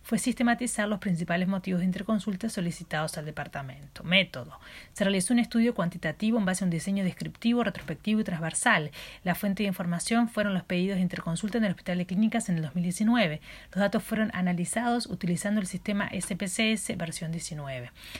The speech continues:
Se incluyeron datos sociodemográficos. Se definieron subcategorías dentro de la variable motivo de consulta de psicología médica. Para su sistematización, el estudio fue aprobado por el Comité de Ética del Hospital de Clínicas y registrado en el Ministerio de Salud Pública bajo el número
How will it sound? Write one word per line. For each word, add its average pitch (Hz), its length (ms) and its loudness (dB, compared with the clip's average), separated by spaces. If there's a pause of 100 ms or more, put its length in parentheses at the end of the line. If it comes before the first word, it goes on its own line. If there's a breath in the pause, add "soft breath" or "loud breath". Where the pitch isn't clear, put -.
Se - 140 0
incluyeron 208 440 4
datos 214 380 0
sociodemográficos. 170 1120 -2
Se - 160 -4
definieron 196 420 0
subcategorías 175 760 -2
dentro 185 280 0
de 185 60 2
la 165 100 0
variable 180 340 0
motivo 180 340 0
de 180 120 0
consulta 180 400 -6
de 180 80 -4
psicología 165 420 -6
médica. 170 460 0 (360 loud breath)
Para 202 240 6
su 190 140 -4
sistematización, 185 1080 -2
el 180 140 -2
estudio 202 300 0
fue 185 120 -4
aprobado 190 400 2
por 190 120 0
el 165 80 -2
Comité 165 320 -2
de 185 120 0
Ética - 260 -6
del 151 100 -2
Hospital 160 220 -8
de 180 80 -2
Clínicas 240 500 2 (320 loud breath)
y 214 60 -6
registrado 220 480 4
en 220 60 6
el 208 40 2
Ministerio 190 360 2
de 208 40 2
Salud 208 240 0
Pública 233 340 2
bajo 196 220 2
el 190 80 4
número 220 360 2